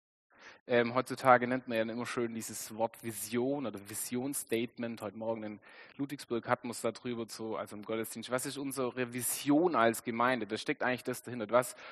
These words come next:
wollen wir als Gemeinde erreichen? Was ist unsere Definition, sage ich mal, von Erfolg? Und wäre jetzt interessant, das von euch zu erfahren. Was ist für euch in Ditzingen, ähm, wie definiert ihr als Gemeinde Erfolg? Aber auch jeder einzelne von euch.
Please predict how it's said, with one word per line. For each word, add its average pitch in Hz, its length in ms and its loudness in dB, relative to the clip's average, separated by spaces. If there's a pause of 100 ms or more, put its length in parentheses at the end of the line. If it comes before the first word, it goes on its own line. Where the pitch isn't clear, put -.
(140)
wollen 135 300 4
wir 131 140 6
als - 160 4
Gemeinde 135 420 0
erreichen? 123 540 -2 (400)
Was 139 240 4
ist 139 180 -4
unsere 156 560 4
Definition, 147 920 4
sage 113 240 4
ich 110 100 -10
mal, 107 240 2
von 113 460 0 (720)
Erfolg? 120 400 4
Und 117 180 -2 (300)
wäre 151 200 10
jetzt 175 200 6
interessant, 160 580 4 (300)
das 127 180 -8
von 131 220 -4
euch 131 180 2
zu - 120 -6
erfahren. 139 360 8
Was 120 140 2
ist - 140 -8
für 135 140 2
euch 160 220 8
in 165 80 -4
Ditzingen, 123 560 2 (360)
ähm, 117 360 6
wie 147 120 -4
definiert 147 380 -2
ihr 185 220 4
als 123 220 4
Gemeinde 131 360 4
Erfolg? 170 360 -2 (1080)
Aber 147 280 12
auch 139 140 10
jeder 147 280 6
einzelne 131 460 4
von 104 180 -8
euch. 107 320 -4